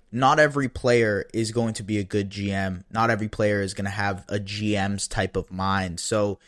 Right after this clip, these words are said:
when they're going out here and voicing their frustrations, it's, it's important for them to be heard,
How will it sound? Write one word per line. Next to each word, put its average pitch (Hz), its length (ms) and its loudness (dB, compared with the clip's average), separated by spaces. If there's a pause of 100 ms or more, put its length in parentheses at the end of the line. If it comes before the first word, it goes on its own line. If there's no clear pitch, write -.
(220)
when 117 300 -2
they're 131 400 6
going 117 400 0
out 110 200 -2
here 117 160 -4
and 107 140 -4
voicing 113 400 0
their 104 140 -2
frustrations, 123 720 -4
it's, 110 160 -8 (160)
it's 139 180 -2
important 160 460 0
for - 160 -2
them 127 280 2
to 127 120 -2
be 101 200 -6
heard, 131 640 0